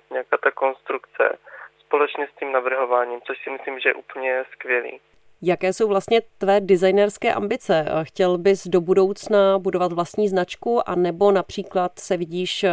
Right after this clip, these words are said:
Speaker 2: v nějakém velkém módním domě nebo v nějaké globální velké módní značce, jak navrhuješ jejich módu, jejich, eh, oblečení nebo případně doplňky?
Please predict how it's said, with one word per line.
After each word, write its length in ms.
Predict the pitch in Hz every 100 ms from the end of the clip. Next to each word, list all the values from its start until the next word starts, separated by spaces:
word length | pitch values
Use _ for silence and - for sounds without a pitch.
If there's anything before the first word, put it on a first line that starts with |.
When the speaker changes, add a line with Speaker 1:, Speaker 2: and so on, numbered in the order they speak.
| 165
Speaker 2:
v 60 |
nějakém 460 | 170 175 170 185 180
velkém 320 | 175 170 180
módním 480 | 175 175 175 190 190
domě 560 | 180 175 190 190 190 190
nebo 400 | 190 160 170 160
v 80 |
nějaké 460 | 170 160 156 175 165 160 -
globální 640 | 175 170 175 175 180 170
velké 340 | 160 160 - 175
módní 340 | 175 165 180
značce, 460 | 165 160 - - 190
jak 160 | 185
navrhuješ 640 | 180 170 170 180 165 160
jejich 260 | 170 160 -
módu, 320 | 175 165 165
jejich, 320 | 160 160 - -
eh, 140 | 156
oblečení 600 | - 160 175 - 160 156
nebo 180 | 151 151
případně 440 | 147 - 165 160 160
doplňky? 500 | - 160 160 147